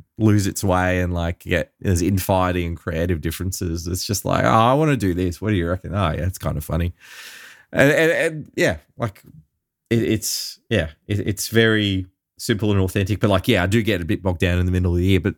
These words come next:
but a friend of mine, um, who not that he doesn't listen, but I've never, he's never actually, like, really said, "Oh, I really like your podcast." Like, out of the blue, like, I,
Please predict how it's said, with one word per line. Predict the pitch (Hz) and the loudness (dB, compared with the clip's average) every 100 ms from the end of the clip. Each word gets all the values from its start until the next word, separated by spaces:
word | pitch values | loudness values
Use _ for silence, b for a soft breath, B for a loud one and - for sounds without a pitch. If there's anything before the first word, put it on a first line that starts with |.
| - | 0
but | 107 | 0
a | |
friend | - 147 147 | 4 4 4
of | |
mine, | 127 110 95 92 - B B B B _ _ - | 2 2 0 -2 -6 B B B B _ _ 0
um, | 104 95 95 92 87 - _ _ _ - - | 2 4 2 0 -2 -6 _ _ _ -12 -2
who | 101 110 104 101 98 92 - _ _ _ _ _ _ _ - | 4 4 6 4 2 0 -4 _ _ _ _ _ _ _ -2
not | 147 226 | 2 4
that | 226 | 4
he | 170 | 2
doesn't | 139 135 92 | 2 0 2
listen, | 120 - | 0 2
but | 98 123 | 2 2
I've | 131 | 2
never, | 151 156 | 2 2
he's | 143 139 | 2 2
never | 156 156 | 2 2
actually, | 143 123 - 117 | 2 0 -2 -2
like, | 104 82 | 0 2
really | 101 98 90 | 2 2 0
said, | 87 98 | 0 0
"Oh, | 98 | 2
I | 110 104 95 | 4 2 0
really | 101 98 95 | 2 2 0
like | 90 - | -2 -6
your | - | -4
podcast." | 98 98 80 - 98 - | -4 -2 -4 -6 -12 -4
Like, | 95 - | -2 2
out | 135 | 4
of | 143 | 4
the | 127 | 2
blue, | 110 101 | 2 2
like, | 90 | 0
I, | 104 | 0